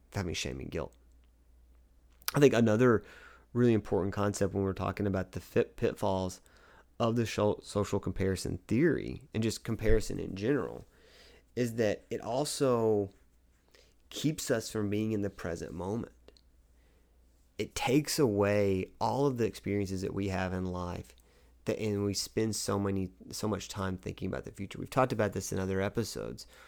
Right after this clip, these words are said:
where if you can't be happy in that present moment, you can't be happy anywhere.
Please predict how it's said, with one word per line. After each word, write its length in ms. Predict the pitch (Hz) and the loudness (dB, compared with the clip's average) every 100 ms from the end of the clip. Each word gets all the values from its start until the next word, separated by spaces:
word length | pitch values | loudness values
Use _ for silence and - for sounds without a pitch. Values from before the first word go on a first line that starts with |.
| - - - | -20 -18 -2
where 460 | 110 107 107 - - _ _ _ - | 4 6 6 2 -2 _ _ _ -12
if 200 | 101 113 | -8 -2
you 120 | 143 | -2
can't 300 | - - 107 | 0 0 2
be 120 | 110 | 2
happy 280 | 104 98 98 | 2 2 0
in 60 | |
that 160 | 92 - | 0 -2
present 260 | 98 - - | -6 -6 -2
moment, 380 | 98 123 - - _ _ _ - | 0 0 0 -10 _ _ _ -10
you 80 | - | 4
can't 180 | 151 117 | 4 6
be 60 | |
happy 300 | 98 73 - | 2 0 -2
anywhere. 420 | 98 104 50 - | 0 0 -4 -12